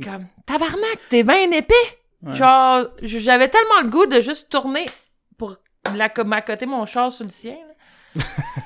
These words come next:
Speaker 3: Oh, c'est bien dangereux, ça arrive.
Speaker 2: Moi,
Speaker 1: Ah.
Speaker 2: parlant de ça, faire une parenthèse plate, là, de chauffeurs qui sont gossants, moi, c'est quand t'arrives, là, pis ça me fait, ça fait une couple de fois que ça m'arrive, là, du monde qui sort, mettons, d'une entrée ou, euh, de, d'un dépanneur ou quelque chose,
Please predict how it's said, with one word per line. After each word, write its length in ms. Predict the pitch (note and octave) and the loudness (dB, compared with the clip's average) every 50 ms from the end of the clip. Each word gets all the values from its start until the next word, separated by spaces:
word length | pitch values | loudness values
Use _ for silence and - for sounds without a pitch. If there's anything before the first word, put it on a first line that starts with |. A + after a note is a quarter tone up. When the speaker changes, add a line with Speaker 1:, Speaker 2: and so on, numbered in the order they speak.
| - E3 A#2+ | -8 -6 -6
Speaker 3:
Oh, 80 | C3+ C#3 | -6 -8
c'est 80 | A#2 A2+ | -10 -8
bien 160 | C3+ D3+ D3+ | -8 -8 -8
dangereux, 240 | C3+ B2 B2+ C3+ C#3 | -8 -8 -10 -10 -10
ça 80 | B2+ A2+ | -12 -14
arrive. 200 | A2+ A#2 A#2+ - - - - - | -18 -18 -18 -18 -18 -12 -2 2
Speaker 2:
Moi, 100 | G#3+ D4+ - | 2 4 4
Speaker 1:
Ah. 20 | |
Speaker 2:
parlant 260 | F#3+ D#3 D#3 F3+ G#3+ G#3+ | 4 4 6 6 4 6
de 180 | E3+ D#3 D3 | 6 4 2
ça, 240 | C#3+ - - F#3+ A#3 | 2 0 -4 -4 -4
faire 160 | G#3 - C#3+ D3 | -2 -4 -4 -4
une 100 | D3 C#3 | -2 -2
parenthèse 580 | D3 C#3+ D#3 D#3 D#3 D3+ D#3+ C#3+ C#3 C3 - | -2 0 2 2 2 2 2 2 0 0 -4
plate, 320 | - - E3 F#3 G3 - - | -6 -6 -4 -4 -4 -6 -8
là, 100 | F3 E3+ | -8 -6
de 240 | D3 D3 C#3 C3+ C3 | -2 -2 -2 -2 -4
chauffeurs 540 | - - E3+ D#3 D3 - - D3+ E3+ E3+ D#3 | -6 -6 -6 -6 -6 -4 -4 -2 -2 -2 -4
qui 80 | - - | -6 -8
sont 120 | D3 C#3 | -8 -6
gossants, 400 | C#3+ D#3 C#3+ C#3 C#3 - F#3 F#3+ | -4 -2 -4 -4 -2 -4 -4 -2
moi, 100 | F#3+ G#3 | -2 -4
c'est 240 | - - C#3+ C3+ - _ _ _ _ _ _ _ - | -4 -4 -6 -8 -8 _ _ _ _ _ _ _ -2
quand 140 | - A3 B3 | 0 0 0
t'arrives, 420 | A#3+ - F#3+ F3 E3+ G#3+ A#3+ A#3+ G3 | 4 4 2 4 4 2 2 2 2
là, 100 | G3+ G#3 | 2 0
pis 80 | - | 0
ça 80 | - E3 | 0 -4
me 80 | D3+ C3+ | -2 0
fait, 140 | E3+ D#3+ | -2 -2
ça 100 | D3 - | -2 -2
fait 100 | D3+ - | -6 -6
une 60 | F3 D#3 | -4 -2
couple 140 | - A#3+ G3 | -2 0 2
de 60 | E3+ | 2
fois 100 | C#3+ G#3+ | 2 0
que 60 | G3+ - | 0 0
ça 100 | F#3 D3+ | 0 0
m'arrive, 320 | D3+ C#3+ D3 E3+ G3 F3+ | 0 0 0 -2 -2 -2
là, 60 | F3+ | -2
du 100 | D#3+ C#3+ | -2 0
monde 160 | E3 G3+ G#3+ | -2 -2 -2
qui 80 | - - | -2 -4
sort, 160 | - G#3+ - | -6 -6 -4
mettons, 240 | G3 E3 D3 G3 G3 | -4 -4 -2 -2 -2
d'une 180 | F3 D#3 E3+ E3+ | -2 -2 0 0
entrée 440 | D#3+ D#3 D3 - - F3+ F3+ G3 G3 | 2 2 0 0 -2 -4 -2 -2 -2
ou, 140 | F#3 E3+ D#3+ | 0 0 2
euh, 160 | D3+ D3 D3 | 2 2 2
de, 160 | D3 D3 C#3+ | 0 0 0
d'un 180 | C#3+ C#3 D3 C#3+ | 0 0 0 0
dépanneur 380 | C#3+ D#3+ D#3 - D#3 D#3+ F#3 G3 | 0 0 0 0 0 0 0 -4
ou 20 | |
quelque 160 | F3 - C#3+ - | -4 -4 -6 -2
chose, 200 | - G3 A3 | -2 -2 -2